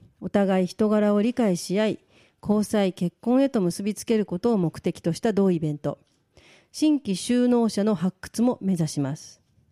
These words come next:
内容は、その時々の野菜の種まきや手入れをして、収穫した野菜で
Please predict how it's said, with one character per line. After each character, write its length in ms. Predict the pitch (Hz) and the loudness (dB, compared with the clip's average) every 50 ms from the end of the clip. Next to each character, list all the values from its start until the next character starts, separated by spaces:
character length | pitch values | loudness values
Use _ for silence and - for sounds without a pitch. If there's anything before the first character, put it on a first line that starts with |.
| _ _ _ _ _ _ _ _ - | _ _ _ _ _ _ _ _ 0
内 220 | 196 208 208 202 | 2 2 4 4
容 180 | 202 196 190 185 | 4 2 2 2
は、 220 | 185 185 175 - _ | 2 0 -2 -4 _
そ 160 | - - 220 | -6 -2 0
の 120 | 214 220 208 | 0 0 0
時 240 | - 190 - 285 269 | 0 -2 0 0 0
々 120 | 302 269 - | 0 0 0
の 140 | 233 202 180 170 | 0 0 2 2
野 100 | 165 165 | 0 0
菜 220 | 160 - 190 185 185 | 0 0 0 2 2
の 100 | 185 165 | 0 0
種 220 | 180 175 196 226 | 0 0 2 2
ま 140 | 226 208 190 | 2 0 0
き 140 | - 165 160 | -2 -2 -2
や 240 | 165 156 160 160 - _ | -2 -2 -4 -6 -10 _
手 100 | - 185 | -4 0
入 100 | 175 175 | 0 2
れ 120 | 180 185 170 | 2 0 0
を 80 | 147 | -2
し 100 | 139 - | -4 -8
て、 260 | - - 202 214 254 - _ _ - - - _ _ _ | -6 -6 -6 -6 -8 -12 _ _ -20 -20 -20 _ _ _
収 220 | - - 202 202 | -4 -2 -2 0
穫 280 | - 196 185 - 175 165 | 0 -2 -2 -2 -4 -6
し 80 | - | -4
た 100 | - 175 | -4 -2
野 160 | 165 156 160 | -2 -2 -4
菜 260 | 165 - 208 196 202 196 | -2 -2 0 0 0 0
で 200 | 226 226 - | 0 -2 -2